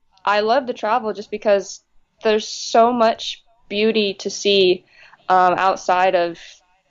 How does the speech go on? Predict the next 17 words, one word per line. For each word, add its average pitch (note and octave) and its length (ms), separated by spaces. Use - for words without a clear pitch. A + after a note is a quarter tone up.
the F3+ 100
walls F3+ 720
in, E3 320
of F3+ 160
your E3+ 100
house F3+ 460
or E3 140
just E3+ 240
the F3+ 80
city F#3 340
that E3+ 180
you E3+ 120
live F3+ 240
in. E3 220
And F#3+ 240
so, F#3 680
um, F3 520